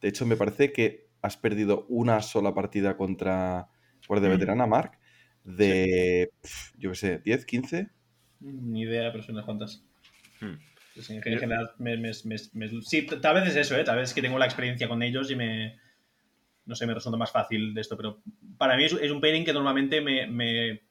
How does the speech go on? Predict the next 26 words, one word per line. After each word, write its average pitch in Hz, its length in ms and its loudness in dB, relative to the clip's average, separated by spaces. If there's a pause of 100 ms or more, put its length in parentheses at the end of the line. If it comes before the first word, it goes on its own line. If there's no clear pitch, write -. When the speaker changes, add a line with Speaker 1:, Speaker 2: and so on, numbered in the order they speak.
(440)
Speaker 2:
me, 117 320 -10
me 110 120 -6
es, - 380 -10 (800)
me 123 200 -2
es 123 60 6
relativamente 123 460 4
fácil, 110 320 -4
no 113 100 -6
sé. 107 100 -4
Speaker 3:
Pero - 220 -10 (140)
muy 120 100 -4
probablemente 120 320 4
por 101 120 2
eso, 87 100 -6
porque 85 160 -2
lo 80 80 -2
tienes 90 160 -6
muy 92 80 -10
controlado. 73 340 -14
Speaker 2:
Es, 151 280 0
es 135 120 0
muy 135 120 2
posible, 101 240 -2
es 95 60 -6
muy 104 80 -6
posible. - 280 -14